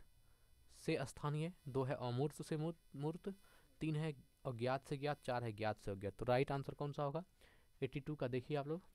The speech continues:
तो इसका जो right answer है वो option number four है, ज्ञात से अज्ञात, ये right answer है। मतलब कि सीखने के कौन से सिद्धांत का पर्यावरण अध्ययन में अनुसरण होता है? तो ज्ञात से अज्ञात का।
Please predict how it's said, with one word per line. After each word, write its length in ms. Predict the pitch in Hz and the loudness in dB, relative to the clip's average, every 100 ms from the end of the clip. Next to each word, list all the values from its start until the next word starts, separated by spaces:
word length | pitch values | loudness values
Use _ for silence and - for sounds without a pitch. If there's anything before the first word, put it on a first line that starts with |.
| - - - - - _ _ - - - - - - - | -20 -20 -20 -20 -20 _ _ -20 -20 -20 -20 -20 -20 -2
तो 180 | 147 139 - | 0 0 -4
इसका 280 | - 170 | -6 -2
जो 120 | 156 139 | 2 6
right 240 | 143 165 | 6 4
answer 260 | 147 143 151 | 2 0 -2
है 60 | |
वो 140 | 139 139 | 0 0
option 260 | 135 143 | 0 -2
number 260 | 135 135 175 - - - - | -4 -2 -4 -8 -20 -20 -20
four 420 | - - 127 107 | -18 -4 -2 -2
है, 200 | 95 - - - - - - | -6 -14 -20 -20 -20 -20 -10
ज्ञात 380 | 110 123 127 135 | -2 0 0 -4
से 160 | - 160 | -6 -6
अज्ञात, 520 | 110 98 95 90 120 | -4 -6 -8 -8 -4
ये 100 | 131 | -2
right 220 | 104 95 | -2 -4
answer 240 | 92 - | -6 -8
है। 200 | 90 92 - - - - - | -12 -14 -16 -20 -20 -18 -8
मतलब 220 | 147 175 | 0 0
कि 140 | - 143 | 0 -6
सीखने 460 | - 143 147 160 | -4 -4 0 -2
के 100 | 156 | -2
कौन 300 | 147 - 165 | -4 0 0
से 80 | 170 | 0
सिद्धांत 360 | 156 127 135 135 | -2 -2 -4 -4
का 140 | 143 | -6
पर्यावरण 500 | - 131 131 131 139 | -4 -2 0 0 -2
अध्ययन 260 | 127 113 127 | -4 -2 -2
में 80 | 127 | 0
अनुसरण 240 | 123 131 | -2 0
होता 240 | 120 127 | -2 -2
है? 160 | 127 180 - - - | -4 -6 -12 -20 -14
तो 80 | - | -10
ज्ञात 320 | 104 113 113 | -2 -2 -2
से 120 | - 101 | -4 -6
अज्ञात 440 | 98 92 85 - | -6 -8 -12 -12
का। 160 | - | -18